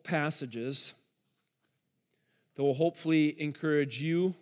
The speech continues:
wherever you're at, whatever your struggle might be, to look upon Jesus. Just read that passage from He-, Hebrews, "Fix your eyes on Jesus." I wanna give you two other examples where that idea is picked up on, okay?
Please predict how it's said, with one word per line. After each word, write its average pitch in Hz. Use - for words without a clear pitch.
wherever 151
you're 185
at, 143
whatever 139
your 170
struggle 151
might 135
be, 113
to 170
look 170
upon 151
Jesus. 123
Just 151
read 175
that 180
passage 165
from 160
He-, 151
Hebrews, 131
"Fix -
your 165
eyes 160
on 160
Jesus." 123
I -
wanna 165
give 180
you 180
two 202
other 208
examples 143
where 143
that 151
idea 160
is 156
picked -
up 131
on, 95
okay? 151